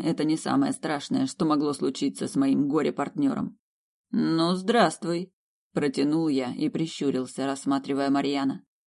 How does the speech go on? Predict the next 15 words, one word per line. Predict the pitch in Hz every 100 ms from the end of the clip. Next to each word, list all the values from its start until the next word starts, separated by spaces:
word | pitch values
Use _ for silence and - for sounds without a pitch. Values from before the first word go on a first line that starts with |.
| _ _ _
Что | - - - 208
же | 190
заставило | 185 220 - 226 143 139
его | 139 139
прийти | 135 147 151 147
навстречу? | 143 - 160 135 - - - _ _ -
Я | 160 165 190
уж | 214 170
думал | 208 208 180
разыскивать | 170 160 220 180 151 143
его | 139
с | 139
помощью | 156 151 143 139
специальных | - 139 147 135 139 -
служб. | 147 139 -